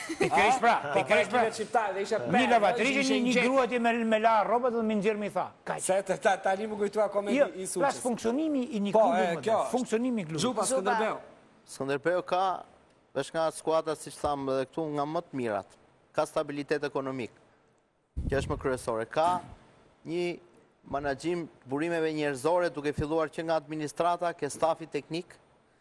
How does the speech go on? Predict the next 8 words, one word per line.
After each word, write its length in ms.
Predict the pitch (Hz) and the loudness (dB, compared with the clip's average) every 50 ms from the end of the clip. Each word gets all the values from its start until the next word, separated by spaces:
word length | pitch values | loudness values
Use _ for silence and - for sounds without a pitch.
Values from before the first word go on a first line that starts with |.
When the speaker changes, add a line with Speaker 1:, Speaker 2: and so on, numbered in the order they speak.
| _ _ _ _ _ _ _ _ | _ _ _ _ _ _ _ _
Speaker 4:
ka 180 | - 156 160 156 | 0 0 2 2
dublimin 480 | 135 156 151 135 151 180 185 180 170 | 0 -2 -6 -4 -2 -2 -2 -2 -2
e 80 | 165 160 | -2 -2
gjithë 240 | 139 - 190 170 160 165 | -2 -4 -6 -2 -2 -2
lojtarëve 400 | 160 - - 165 156 151 147 139 | -2 0 0 2 2 2 -2 -2
që 120 | - 160 | -2 -2
janë 100 | 151 143 | -2 -2
profesionistë. 640 | - 139 123 127 - - 139 135 147 165 190 - | -4 -6 -8 -8 -6 -4 -4 -4 -4 -4 -6 -8